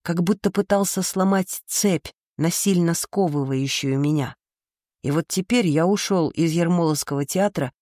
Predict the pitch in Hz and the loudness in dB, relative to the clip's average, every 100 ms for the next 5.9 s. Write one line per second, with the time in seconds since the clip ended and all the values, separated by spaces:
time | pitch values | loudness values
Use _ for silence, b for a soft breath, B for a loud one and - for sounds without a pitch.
0 | _ - 170 175 170 190 - 208 185 165 | _ -2 0 2 2 0 2 0 0 -2
1 | 165 175 175 170 185 170 - 214 175 165 | 0 2 2 2 0 -2 0 0 2 0
2 | - 120 117 113 - _ _ _ _ - | -2 -6 -6 -6 -10 _ _ _ _ -2
3 | 233 226 202 226 233 160 160 160 196 190 | 0 2 2 4 2 0 -2 -2 0 0
4 | - 165 160 147 147 151 147 139 131 127 | 0 0 0 -2 -4 -4 -2 -2 -2 0
5 | 151 147 151 131 - 127 123 - - | 0 0 -2 -4 -8 -8 -8 -10 -12